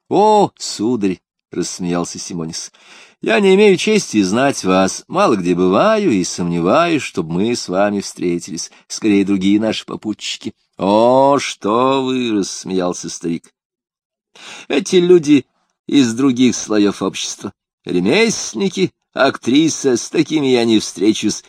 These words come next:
и не их имею в виду". "Ну, что касается меня, — сказал Симонис, — можете быть спокойны". "Долго ли думаете тут пробыть?" — спросил старик. "Если позволите, какова цель вашей поездки?"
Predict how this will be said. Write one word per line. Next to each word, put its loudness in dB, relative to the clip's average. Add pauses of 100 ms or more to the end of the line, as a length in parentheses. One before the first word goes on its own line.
и 2
не 4
их -4
имею -2
в -4
виду". -4 (600)
"Ну, 0
что -2
касается 2
меня, — 2
сказал -4
Симонис, — -8 (320)
можете -2
быть -4
спокойны". -8 (720)
"Долго -2
ли -2
думаете -4
тут -8
пробыть?" — 2
спросил -6
старик. -6 (280)
"Если 2
позволите, 2
какова 0
цель -2
вашей -2
поездки?" -6